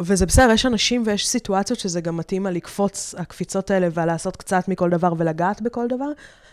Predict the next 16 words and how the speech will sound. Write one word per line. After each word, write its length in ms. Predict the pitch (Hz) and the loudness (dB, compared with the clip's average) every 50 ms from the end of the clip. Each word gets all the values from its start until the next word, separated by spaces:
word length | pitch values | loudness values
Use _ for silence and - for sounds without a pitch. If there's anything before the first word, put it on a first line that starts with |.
| - - _ _ - | -20 -20 _ _ -6
אבל, 420 | 160 165 151 165 165 160 165 165 | -4 -4 -2 0 0 2 2 2
אה, 260 | 165 165 165 160 165 165 - - _ _ _ _ _ | 2 2 2 0 0 -2 -4 -8 _ _ _ _ _
אם, 280 | 233 240 233 240 240 226 - _ _ | 2 4 4 4 2 -2 -4 _ _
אם 100 | 226 226 220 | 0 2 2
מעניין 260 | 208 180 190 190 185 | 2 0 0 -2 -4
אותך 220 | 190 185 - - 170 | -4 -6 -6 -8 -4
להיות 220 | 165 165 170 165 | -4 -2 -4 -4
באמת 340 | 165 - 160 165 170 180 180 - - - - - | -4 -8 -6 -4 -6 -6 -6 -8 -16 -20 -12 -8
יוצא 300 | 165 156 151 - - 190 | -6 -6 -6 -2 -2 -2
דופן, 440 | 175 165 196 196 190 - - 277 285 277 269 - - - - - _ _ - _ _ - - - - - | 0 2 0 0 0 0 -4 -4 -4 -4 -6 -10 -16 -20 -20 -20 _ _ -20 _ _ -20 -20 -20 -20 -8
אז, 300 | - 165 170 156 - - - _ | -4 -2 -2 -2 -2 -6 -10 _
אז, 340 | - 156 147 143 151 151 - - | -8 -6 -4 -4 -6 -6 -10 -10
אז 160 | - 160 156 147 | -10 -8 -8 -6
זה 120 | 151 156 | -6 -4
לא 120 | 156 165 | -4 -4
זה. 120 | 175 165 | -4 -6